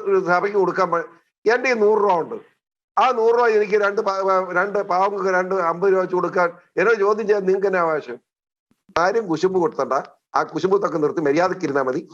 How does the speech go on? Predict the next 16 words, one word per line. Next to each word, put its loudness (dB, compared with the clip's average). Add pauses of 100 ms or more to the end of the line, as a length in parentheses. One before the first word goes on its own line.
(360)
ആരെ 2
എതിർത്താലും 0
ഇതിങ്ങനെ 0
തന്നെ -2
മുന്നോട്ട് -2
കൊണ്ടുപോകും. -2 (320)
ഈ -2 (100)
ആയിരത്തി 2
അഞ്ഞൂറ് -2
ഇനി 2
ഉയർത്താൻ 0
പറ്റുമോ 0 (140)
എന്ന് -2
ആലോചിക്കണം. 0 (440)
അതുപോലെ 2
തന്നെ 0